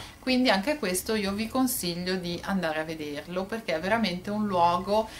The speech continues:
molto, eh, suggestivo e particolare. Sempre rimanendo in tema di natura, di luoghi naturalistici, vi consiglio di andare assolutamente a vedere le gole del Verdon. Le gole del Verdon sono qualcosa di spettacolare, è un canyon,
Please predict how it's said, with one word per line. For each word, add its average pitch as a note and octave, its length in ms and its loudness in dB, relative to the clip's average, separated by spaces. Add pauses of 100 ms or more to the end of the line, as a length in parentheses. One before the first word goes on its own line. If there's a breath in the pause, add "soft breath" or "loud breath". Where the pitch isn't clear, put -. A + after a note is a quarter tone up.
(160 loud breath)
molto, A#3 760 4
eh, G#3+ 180 0
suggestivo A3 720 0
e F3+ 60 -2
particolare. D3+ 1120 -8
Sempre E4 460 6
rimanendo A#3+ 500 6
in G#3+ 200 2
tema G#3+ 380 4
di G3 280 -2
natura, F#3 680 2
di F3 120 -2
luoghi G3 340 6
naturalistici, B3+ 960 2
vi A#3 160 -2
consiglio G#3 640 0
di G#3+ 80 2
andare G#3 380 4
assolutamente G3 840 0
a F#3+ 60 2
vedere G3+ 420 2
le G3+ 160 2
gole F3 320 0
del F3 200 -2
Verdon. D#3+ 600 -4
Le E3 120 -8
gole G3+ 260 4
del F3 160 -4
Verdon G3+ 420 6
sono F#3+ 320 -2
qualcosa F#3 460 2
di F3 120 -4
spettacolare, F#3+ 960 4
è F#3 60 4
un F#3 180 0
canyon, F#3+ 760 2